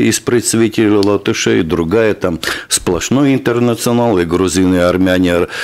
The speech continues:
и латыши, и русские, кого там только не было. Ну, и когда, э, все эти материалы оказались у меня на столе, я <clears throat>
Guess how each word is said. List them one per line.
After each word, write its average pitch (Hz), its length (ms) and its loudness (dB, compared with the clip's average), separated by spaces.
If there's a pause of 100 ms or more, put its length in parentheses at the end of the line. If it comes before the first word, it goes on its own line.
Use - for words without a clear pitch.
(160)
и 85 200 4
латыши, 90 540 0
и 85 80 2
русские, 127 600 0
кого - 400 -2
там 82 200 -4
только 90 340 -2
не 95 180 2
было. 85 260 0 (840)
Ну, 202 500 2
и 170 480 4 (420)
когда, 104 400 0 (100)
э, 95 280 0
все 98 200 0
эти 85 140 -4
материалы 95 560 2
оказались 90 540 0
у 92 40 2
меня 95 240 2
на 98 120 2
столе, 196 440 0 (220)
я 95 380 2
<clears throat> 120 340 2